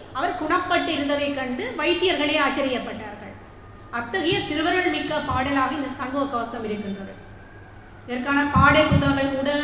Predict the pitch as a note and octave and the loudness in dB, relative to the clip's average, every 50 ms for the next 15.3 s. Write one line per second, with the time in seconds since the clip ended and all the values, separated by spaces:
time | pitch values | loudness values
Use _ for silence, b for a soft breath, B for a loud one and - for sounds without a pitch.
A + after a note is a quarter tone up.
0 | D4 C#4 B3 B3 B3 B3 B3+ B3+ B3+ B3+ B3 B3+ C4 C4 B3 B3+ C4+ C4 C4 - | -2 -4 -2 0 0 0 0 0 0 0 0 0 0 -2 -2 -4 -4 -6 -6 -6
1 | - B3 B3+ C#4 C#4 C4+ C4+ C4+ C4+ C4+ B3 A#3+ - B3+ A3 G#3+ G#3+ A3 A3 - | -6 -4 -2 -2 0 0 0 0 0 0 0 0 -2 -2 -4 -4 -4 -6 -6 -10
2 | B B B B - - A#3+ A#3 A#3 A#3 A#3+ B3 B3 B3+ B3+ A#3+ B3 A#3+ A#3+ A#3 | B B B B -14 -10 -10 -8 -6 -2 0 0 0 0 -2 -2 -2 -2 -2 -2
3 | A#3 B3 B3+ A#3+ A#3+ A#3 A#3 A#3 A#3+ A#3+ A#3+ A#3 G#3+ G3+ G3+ G#3+ A#3+ C4+ D4+ - | -4 -4 -4 -4 -4 -2 0 0 0 -2 -2 -4 -8 -8 -6 -6 -6 -8 -8 -10
4 | - B3 B3+ B3+ B3 B3 B3 B3 - - - - - - - - - - - - | -12 -10 -8 -4 -4 -4 -4 -4 -8 -12 -14 -16 -16 -18 -20 -20 -20 -20 -20 -20
5 | - - C4 A#3+ B3 B3 B3 B3 B3+ C4+ C#4 C#4+ C#4+ - - C#4+ C#4 C4+ C4+ C#4 | -16 -10 -4 -2 -2 0 0 0 2 2 4 4 4 4 2 2 0 0 0 0
6 | C4 C4 C4 C4 - - A#3 B3 B3 B3 A#3+ - C#4+ C#4+ C#4+ - - - - - | -2 -2 -4 -4 -6 -6 -4 -4 -4 -4 -6 -6 -6 -6 -6 -8 -10 -10 -8 -6
7 | B3 A#3 A#3 B3 B3+ C4+ C#4 C4+ C4+ C4+ - C4+ C4 B3+ B3+ B3 - A#3+ A#3+ A#3 | -4 -2 -2 0 0 0 0 0 -2 -2 -2 -2 -2 -2 -4 -4 -4 -4 -4 -4
8 | B3+ B3 A#3+ A#3+ C4 C4 C4 C#4 C#4 D4 C4 - C#4+ C4 - A3 G#3 G3+ G3 G3 | -4 -4 -4 -4 -4 -4 -4 -4 -2 -4 -4 -4 -4 -6 -6 -6 -8 -8 -8 -10
9 | G3 G3 G3 G3 - - - - - - - - - - - - - - - - | -10 -12 -14 -16 -16 -18 -20 -20 -20 -20 -20 -20 -20 -20 -20 -20 -18 -18 -18 -18
10 | - - - - - - - - - - - - - - - - - - - - | -20 -20 -20 -20 -20 -18 -18 -18 -18 -18 -18 -18 -18 -18 -18 -18 -18 -18 -18 -18
11 | - - - - G2+ G2+ - - - - - - - - - - - - - - | -18 -18 -18 -18 -18 -18 -18 -18 -18 -18 -18 -18 -18 -18 -18 -18 -18 -18 -18 -16
12 | - - B3 A#3 A#3 A#3 A3+ A3+ A3+ A3+ - - - - - - - - - - | -10 -6 -2 -2 -2 -2 -2 -4 -6 -8 -10 -12 -12 -14 -18 -18 -16 -12 -6 -4
13 | - D4 D4+ F4+ G4+ G4+ G4 G4+ D#4+ D#4 E4+ A4+ G#4 F#4 C#4+ - F4 F4 F#4 F#4 | -2 0 0 0 0 0 -2 -2 0 0 0 0 -2 -4 -4 -4 -4 -2 -2 -2
14 | E4 D4+ C#4 D4+ C#4 - B3+ B3 - E4 D4+ D4+ D4 D4 C#4+ C#4+ C4+ - A#3 A3 | -2 0 0 0 0 0 0 0 0 2 2 2 2 2 2 0 0 -2 -2 -2
15 | G#3+ G#3 B3 F4 G#4 | -2 -4 -4 -6 -6